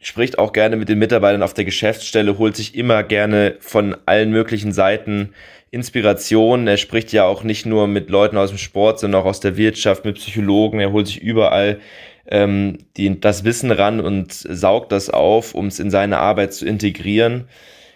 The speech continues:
Ähm, und Julian Nagelsmann ist auch jemand, der ist sehr zielbewusst, der weiß genau, wie seine Karriere aussehen soll. Also, dass er jetzt zu Bayern wechselt, das ist sicherlich auch dem Zeitpunkt geschuldet, aber dass es auf jeden Fall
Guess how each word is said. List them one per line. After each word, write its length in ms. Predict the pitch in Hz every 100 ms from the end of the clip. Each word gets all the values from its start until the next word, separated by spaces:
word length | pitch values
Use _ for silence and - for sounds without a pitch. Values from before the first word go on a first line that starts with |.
| _ _
Ähm, 420 | 95 95 95 95 -
und 520 | 73 95 98 - - 82 _
Julian 300 | - 113 113
Nagelsmann 400 | 104 104 117 120
ist 100 | 113
auch 80 | 107
jemand, 260 | 110 107 104
der 140 | 101
ist 240 | 98 -
sehr 340 | - 104 104 127
zielbewusst, 840 | - 135 135 120 113 117 120 -
der 160 | 104 98
weiß 260 | 104 110
genau, 460 | 117 104 104 113 104
wie 140 | 107
seine 280 | 104 104 107
Karriere 540 | 104 98 104 92 78 -
aussehen 420 | 117 120 110 107
soll. 300 | 107 107 104
Also, 340 | 104 95 104 104 - -
dass 160 | 101 104
er 80 | 107
jetzt 380 | 104 113 - -
zu 160 | 104
Bayern 340 | 101 113 117 110
wechselt, 760 | 113 - 120 117 113 - -
das 140 | 98
ist 160 | 104 101
sicherlich 380 | 110 113 104 -
auch 100 | 107
dem 220 | 104 98
Zeitpunkt 400 | 113 120 131 117
geschuldet, 400 | 107 120 113 101
aber 180 | 92 95
dass 200 | 101 101
es 80 | 76
auf 140 | 101
jeden 180 | 107 110
Fall 640 | 110 95 95 67 - -